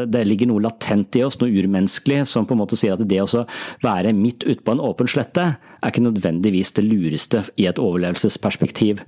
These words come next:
Eh, og selv om det da ikke er noe farlig å være på Torvet her i Kristiansand, eh, som regel, så, eh, så vil denne, eh, et, evolusjonære, eh,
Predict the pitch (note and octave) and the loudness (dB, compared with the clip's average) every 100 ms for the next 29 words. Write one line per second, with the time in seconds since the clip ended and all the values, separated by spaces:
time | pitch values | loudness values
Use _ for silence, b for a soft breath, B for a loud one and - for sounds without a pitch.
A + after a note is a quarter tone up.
0 | B B B B - B2 C#3 C#3+ A#2+ A2+ | B B B B -2 0 0 -2 0 0
1 | A#2 A2 A#2 G#2+ A#2 C3+ F#2 F#2 A2+ G2 | 2 0 0 0 0 0 0 0 0 0
2 | - - G2+ F2 A#2 G#2+ F#2+ G2+ - A#2+ | -2 0 0 0 0 0 0 0 0 0
3 | - C#3 D#3+ B B B - B2 A2 G#2+ | 0 0 -2 B B B -2 0 2 2
4 | A2 G#2+ A2+ A#2 G2+ A#2+ A2+ G#2+ D3 E3 | 2 0 0 -2 0 2 2 2 0 0
5 | - C3 A#2+ C3 A#2+ A#2 A2+ A2 C3 - | -2 -2 -2 0 0 2 2 0 -2 0
6 | B2+ A2 A#2 A2+ G2 G2+ A2 B B B | 2 2 2 2 2 2 0 B B B
7 | - A2 G#2+ A2 B2+ C#3+ - - - D#3+ | -2 0 0 0 -4 -6 -10 -10 -8 -2
8 | B2+ A#2+ A2 G#2+ F2 B - - _ - | 0 2 0 0 -4 B -18 -20 _ -4
9 | A#2+ A2 A2+ B2+ A#2+ G2+ F#2+ G2 A#2 A#2 | 0 2 0 0 0 2 0 0 0 -2
10 | - B2 A2 G#2+ A#2+ G#2 G#2 B2 E3 | -2 0 2 0 0 -2 -2 -6 -8